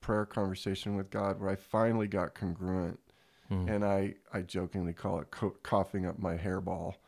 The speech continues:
Speaker 2: Mm-hmm.
Speaker 1: um, where I just, I mean, I'm not proud of it, but the truth is, is I F-bombed God
Speaker 2: Mm-hmm.
Speaker 1: and said, "You owe me,
Speaker 2: Mm-hmm.
Speaker 1: big guy.
Speaker 2: Mm-hmm.
Speaker 1: I've worked hard for you, and there's
Speaker 2: Mm-hmm.
Speaker 1: all these things that I've been told that I'm guaranteed or I should have,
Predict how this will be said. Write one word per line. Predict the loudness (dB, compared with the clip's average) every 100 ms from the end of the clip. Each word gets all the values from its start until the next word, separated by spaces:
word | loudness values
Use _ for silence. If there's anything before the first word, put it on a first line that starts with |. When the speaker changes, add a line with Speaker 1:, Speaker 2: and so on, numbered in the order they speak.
| -2
Speaker 2:
Mm-hmm. | 0 4 8 8 6 -8 -4
Speaker 1:
um, | 0 0 0 -4 -8 -20 _ _ -4
where | 2 4 2
I | 0
just, | -2 -4 -8 -14 _ _ _ _ _ -12 -10 -6
I | -2
mean, | 0 2
I'm | 4
not | 4 4
proud | 4 6 6
of | 6
it, | 2 -2
but | -2 -4
the | -4
truth | -2 -2 0
is, | 0 0
is | 0
I | 2 4
F-bombed | 2 0 2 4 4 0
God | 0 0 0 -4 -6 0
Speaker 2:
Mm-hmm. | 2 4
Speaker 1:
and | 2
said, | 2 0 0
"You | 0 2
owe | 2
me, | 0 -4 -14 _ 2
Speaker 2:
Mm-hmm. | 4 6 6 6
Speaker 1:
big | 4
guy. | 2 2 0 -4 0
Speaker 2:
Mm-hmm. | 2 4 4 6
Speaker 1:
I've | 6
worked | 4 0
hard | 2 2 2
for | 2 2
you, | 4 2 2
and | 4 4 4
there's | 4
Speaker 2:
Mm-hmm. | 6
Speaker 1:
all | 6
these | 4 0
things | 2 2
that | 4
I've | 4
been | 4 0
told | 2 0 2 2
that | 0 -2 -2
I'm | 0 0
guaranteed | 2 2 2 0 -2 0 0
or | 0
I | 0
should | 0 0 2
have, | 2 4 4 2 -2